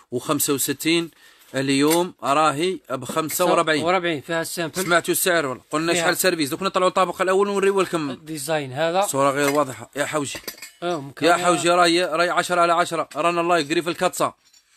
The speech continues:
Speaker 2: ها.
Speaker 1: رانا قريف الكاتسا. هذه،
Speaker 2: هنا.
Speaker 1: هذه، هذه، هذه في خاطر هذه وفي خاطر هما.
Speaker 2: هذه راهي سكرية.
Speaker 1: هذه راهي سكرية.
Speaker 2: ها، تقدر تستعملها.
Speaker 1: سيرفيس باطل، واحد السعر والله ما لعب،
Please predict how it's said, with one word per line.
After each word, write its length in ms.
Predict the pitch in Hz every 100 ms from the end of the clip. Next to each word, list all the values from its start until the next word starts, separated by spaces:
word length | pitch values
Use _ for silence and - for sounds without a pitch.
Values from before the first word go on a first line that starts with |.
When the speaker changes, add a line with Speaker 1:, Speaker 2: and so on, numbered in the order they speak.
| _ _ _ _ _ _
Speaker 2:
ها. 160 | 139 156
Speaker 1:
رانا 200 | 170 180
قريف 300 | 170 185 165
الكاتسا. 500 | 185 190 175 180 139 -
هذه، 360 | - 165 208 208
Speaker 2:
هنا. 140 | 175 120 _
Speaker 1:
هذه، 500 | 135 180 202 175 160 139 131
هذه، 460 | 170 202 180 151 143
هذه 320 | 151 190 180 180
في 160 | 180
خاطر 340 | - 196 190 165
هذه 260 | 196 202
وفي 160 | 190 185
خاطر 300 | 202 196 185
هما. 280 | 185 165 117
Speaker 2:
هذه 240 | 139 151 175
راهي 100 | 190
سكرية. 540 | 202 185 214 226 156 - _ _ -
Speaker 1:
هذه 120 | 127
راهي 120 | 151
سكرية. 440 | 147 156 180 156 101 - _
Speaker 2:
ها، 300 | 123 160 147 - _ _ -
تقدر 260 | 170 151 165
تستعملها. 320 | - 190 202
Speaker 1:
سيرفيس 200 | 233 160
باطل، 320 | 214 233 196
واحد 200 | 196 175
السعر 320 | 196 - 214
والله 180 | 220 214
ما 100 | 180
لعب، 220 | 220 190